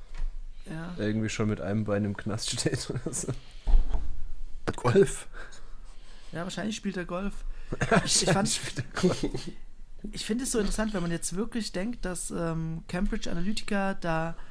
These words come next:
Speaker 1: einen Großteil der Internet-daus oder nicht einen Großteil, sondern einen Teil der Internet-daus mobilisiert hat, Trump zu wählen und Trump eigentlich so eine Ausgeburt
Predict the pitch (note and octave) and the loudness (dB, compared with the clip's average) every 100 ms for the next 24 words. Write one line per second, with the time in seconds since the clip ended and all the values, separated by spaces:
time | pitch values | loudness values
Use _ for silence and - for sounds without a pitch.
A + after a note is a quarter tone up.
0 | - - - - - - G#3+ - - F#3 | -8 -8 -8 -6 -6 -2 -2 0 0 0
1 | F#3 - A3 B3+ G3 D#3+ - - - - | 0 -2 -2 -2 0 2 2 0 0 0
2 | E3+ D#3 F3+ G#3+ - - - - - - | 2 2 2 0 -2 -4 -8 -10 -8 -8
3 | - - - - - - - - E3 D#3+ | -8 -4 -2 -2 -2 -2 -2 0 2 2
4 | D3+ D3+ D3 C#3 E3+ - D#3+ D#3+ D#3 D#3 | 2 2 0 0 0 0 0 0 0 0
5 | - D#3+ F#3 F3 G3 G#3+ E3 - - - | 0 0 0 0 -2 -2 -4 -6 -8 -8
6 | - - - - D3 D#3 G3+ - E3 D#3 | -8 -8 -6 -2 0 0 0 0 -2 0
7 | D#3 - G#3+ G3+ F3+ - F#3+ A#3+ - D#3+ | -2 -2 -2 0 -2 0 0 0 0 -2
8 | E3 G#3 G#3+ - - - - - C3 - | 0 0 -2 -6 -10 -8 -4 -4 -4 -2
9 | E3+ G#3+ - F3+ - F3 - F3+ A#3 - | 0 0 -2 -2 0 0 0 -2 0 0
10 | A3 F3+ G3 G#3 | -2 0 0 -2